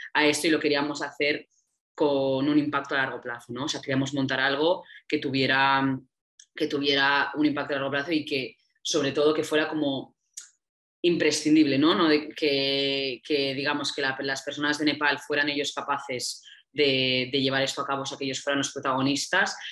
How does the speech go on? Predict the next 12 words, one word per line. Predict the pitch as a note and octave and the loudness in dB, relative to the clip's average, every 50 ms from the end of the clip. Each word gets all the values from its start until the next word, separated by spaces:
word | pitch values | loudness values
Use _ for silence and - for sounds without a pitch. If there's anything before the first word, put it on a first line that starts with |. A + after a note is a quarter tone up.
| - - | -12 -10
y | - D3+ | -6 -2
que | D3+ D#3+ | 0 0
montar | C#3+ C#3+ C#3 C3 C3 C#3+ C#3 | 2 2 0 0 0 0 2
algo | C#3 C#3+ C#3+ C#3+ D#3 D3+ | 2 2 2 2 0 -2
que | - D3+ | -4 -6
funcionara, | - - C#3 C3 - - C3+ C3 C3+ C3 C#3 C#3 C#3+ D3 - C#3 | -6 -4 -6 -4 -4 -2 -2 0 0 2 2 2 0 0 -2 -2
digamos, | D3 C3+ C3+ C3+ C#3+ C#3+ C#3+ - - - - - | -4 -2 -2 -2 -2 -2 -4 -4 -6 -8 -8 -8
sin, | - - - D3+ C#3+ C#3 C#3 C3 C3 B2 - - | -6 -6 -2 0 0 2 2 2 0 -2 -6 -8
sin | - - - D3+ C#3 | -6 -4 -4 -2 -2
que | C3+ C#3+ | -2 -2
nosotros | C3 B2+ B2 C#3+ C3 C#3+ - | -4 -4 -4 -6 -6 -6 -6
estuviéramos | - - - C#3 C3 C3 B2+ C3 C3+ C3+ C3+ - - | -6 -6 -6 -4 -4 -2 0 0 0 -2 -2 -6 -10